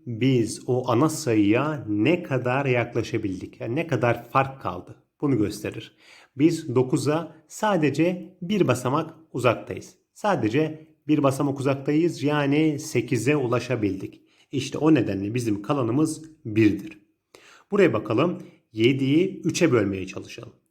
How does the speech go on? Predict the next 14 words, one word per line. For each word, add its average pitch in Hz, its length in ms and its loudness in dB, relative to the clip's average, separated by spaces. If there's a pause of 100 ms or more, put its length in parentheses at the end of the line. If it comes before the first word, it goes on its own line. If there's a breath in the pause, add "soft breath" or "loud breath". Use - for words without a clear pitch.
(100)
Yine 139 260 2
biliyoruz 113 420 0
ki 135 260 -4
doğal 117 240 2
sayı 113 280 -4
olarak 120 500 -2
yediyi 113 600 2
üçe 135 540 -2
bölemeyiz. 113 640 -2 (440)
O 180 180 -2
halde 104 360 0
bizim 107 260 0
yapmamız 131 540 0
gereken 127 640 -2